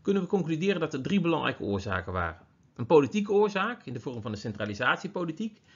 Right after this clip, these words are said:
die de macht eigenlijk van de hoge adel beperkte. Een godsdienstige oorzaak in de vorm van de kettenvervolgingen. Protestanten die, eh, werden opgepakt en werden gestraft voor het feit dat ze een ander geloof hadden. Eh, en een economische oorzaak in de vorm van de armoede,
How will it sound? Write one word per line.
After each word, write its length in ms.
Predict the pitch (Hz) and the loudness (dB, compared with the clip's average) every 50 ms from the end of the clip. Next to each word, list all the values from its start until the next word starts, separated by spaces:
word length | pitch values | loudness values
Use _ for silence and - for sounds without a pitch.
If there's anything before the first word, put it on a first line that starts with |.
| - - - | -20 -20 -18
die 140 | _ - 131 | _ -6 -6
de 60 | 123 | -4
macht 320 | 127 135 156 170 147 - - | -2 0 0 0 -2 -4 -8
eigenlijk 420 | - 143 135 127 120 117 107 104 | -4 -2 0 0 0 -2 -4 -6
van 180 | - - 117 107 | -6 -6 -4 -4
de 60 | 104 | -2
hoge 260 | 104 117 110 104 - | 0 0 0 0 0
adel 280 | 104 123 - 165 185 196 | 0 0 0 2 0 -2
beperkte. 540 | 180 175 - 196 190 185 180 180 - 240 - - _ _ _ _ - - - - - - _ _ | -6 -4 -4 -4 -4 -4 -6 -8 -10 -10 -10 -12 _ _ _ _ -20 -20 -20 -20 -20 -20 _ _
Een 180 | - 135 127 113 | -6 -4 -4 -4
godsdienstige 580 | - - 113 101 - 139 170 202 196 - - | -6 -8 -10 -8 -6 -4 -4 -4 -4 -4 -4
oorzaak 520 | 180 196 202 196 202 196 196 220 233 - - | -2 0 0 0 0 0 -2 -2 -2 -4 -8
in 100 | 135 127 | -8 -8
de 60 | - | -6
vorm 220 | 107 139 120 110 | -6 -6 -8 -6
van 100 | 101 110 | -8 -8
de 80 | 104 101 | -10 -6
kettenvervolgingen. 880 | - 139 151 - 170 160 160 156 175 180 196 170 180 185 190 208 247 - _ _ _ _ _ | -4 -4 -2 -2 -2 -6 -6 -6 -6 -6 -4 -4 -4 -6 -6 -6 -8 -10 _ _ _ _ _
Protestanten 640 | - 143 143 135 135 - - 147 139 131 - 127 113 | -2 0 0 0 -2 -4 -2 -2 -2 -2 -4 -8 -6
die, 260 | 110 113 110 110 - | -6 -6 -6 -8 -6
eh, 280 | - 117 107 101 98 - - | -4 -2 -2 -2 -2 -4 -4
werden 180 | 117 120 - - | -4 -4 -4 -4
opgepakt 540 | 160 - - 110 - - 110 101 - - | -8 -8 -10 -10 -4 -2 -2 -2 -4 -8
en 240 | - - 110 104 - - | -12 -10 -10 -10 -10 -12
werden 240 | - 98 107 101 95 | -10 -8 -8 -6 -6
gestraft 560 | 101 - - - 160 170 220 214 - - - | -8 -10 -8 -2 0 0 0 0 -2 -14 -16
voor 220 | - - 151 135 | -12 -8 -6 -4
het 120 | 117 110 - | -4 -4 -2
feit 260 | - 113 104 101 101 | 0 2 2 2 0
dat 140 | 104 98 - | -4 -8 -6
ze 60 | - | -6
een 80 | 101 101 | -6 -4
ander 220 | 104 104 98 95 | -4 -4 -6 -4
geloof 280 | - 127 151 196 208 202 | -2 0 2 2 2 0
hadden. 300 | 196 180 185 196 202 - _ _ - - _ - _ _ - - - - - - - - - - | 0 -2 -2 -4 -8 -10 _ _ -20 -20 _ -20 _ _ -20 -20 -20 -20 -20 -20 -20 -20 -12 0
Eh, 280 | - 151 151 147 - 196 | 2 4 4 4 4 2
en 220 | 208 185 160 - - | 2 2 0 -2 -4
een 100 | - 147 | -8 -6
economische 560 | - 131 139 - 131 147 190 233 233 220 233 | -4 -4 -4 -2 0 2 2 2 2 2 2
oorzaak 400 | 202 202 180 - 175 160 160 156 | 2 2 2 2 2 2 2 0
in 100 | - - | -2 -4
de 60 | 131 107 | -6 -4
vorm 240 | 117 123 110 110 | -4 -2 -4 -4
van 120 | 101 120 101 | -4 -4 -4
de 80 | - | -2
armoede, 540 | - - 180 202 196 196 190 185 196 202 202 | 2 2 4 4 4 4 4 2 0 -2 -2